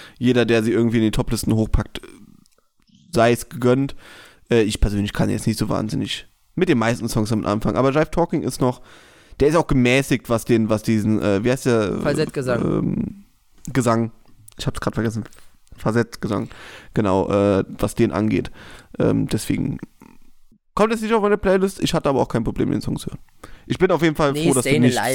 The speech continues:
Speaker 1: Stayin' Alive oder so gehört hast.
Speaker 2: Ja,
Speaker 1: Weil das
Speaker 2: Stayin'
Speaker 1: ist wirklich
Speaker 2: Alive
Speaker 1: dieses
Speaker 2: kennt jeder.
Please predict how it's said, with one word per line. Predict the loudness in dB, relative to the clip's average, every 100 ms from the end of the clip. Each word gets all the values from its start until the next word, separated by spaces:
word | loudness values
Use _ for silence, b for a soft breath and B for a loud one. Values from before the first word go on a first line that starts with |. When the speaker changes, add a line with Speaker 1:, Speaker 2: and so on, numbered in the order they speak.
| 2
Speaker 1:
Stayin' | 2 4 2
Alive | -2 -4
oder | -6
so | -6
gehört | -4 -4
hast. | -4 -6 B B B
Speaker 2:
Ja, | -2
Speaker 1:
Weil | 0
das | 2
Speaker 2:
Stayin' | 2
Speaker 1:
ist | 4
wirklich | 4
Speaker 2:
Alive | 4
Speaker 1:
dieses | 2 0
Speaker 2:
kennt | 0 2 4 2
jeder. | 2 2 2 0